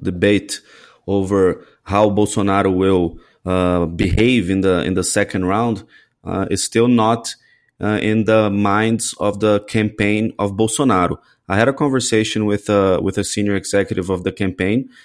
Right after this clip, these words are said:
uh, who assured to me that from now until the, the, the end of the first round, the strategy is the same,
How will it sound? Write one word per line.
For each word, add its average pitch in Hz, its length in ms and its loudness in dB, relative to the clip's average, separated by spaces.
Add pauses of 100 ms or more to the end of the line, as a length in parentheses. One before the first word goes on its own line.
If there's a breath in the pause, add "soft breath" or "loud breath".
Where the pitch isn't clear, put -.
(180 loud breath)
uh, 98 220 -2
who 107 200 2
assured 120 440 0
to 120 100 -2
me 101 340 0 (220 loud breath)
that 98 160 -2
from 110 260 0
now 110 240 2
until 123 300 -2
the, 101 520 2 (320)
the, 92 220 2
the 95 180 0
end 110 140 2
of 110 80 0
the 104 80 -2
first - 340 -4
round, 110 380 -2 (340 soft breath)
the 104 120 -2
strategy 120 540 2
is 143 100 0
the 165 80 0
same, 92 440 -2